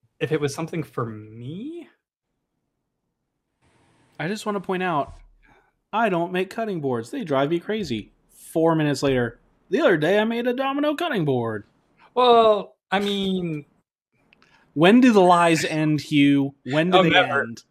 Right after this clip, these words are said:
Speaker 1: I, this is all lies. I am actually, like, a tiny little alien just controlling a little meat suit, kind of like Men in Black.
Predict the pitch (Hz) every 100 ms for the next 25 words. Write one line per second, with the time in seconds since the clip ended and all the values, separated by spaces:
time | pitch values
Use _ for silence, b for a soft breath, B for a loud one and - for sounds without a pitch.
0 | - 170 165 _ _ 131 170 233 285 180
1 | 143 156 170 135 123 110 107 131 - -
2 | 156 208 208 190 190 180 175 160 143 147
3 | 127 - 151 170 165 165 156 - 123 127
4 | 156 175 165 151 - 147 - 135 139 147
5 | 143 139 123 120 143 - - 214 233 -
6 | _ _ - 165 165 165 160 135 139 127
7 | 101 - _ _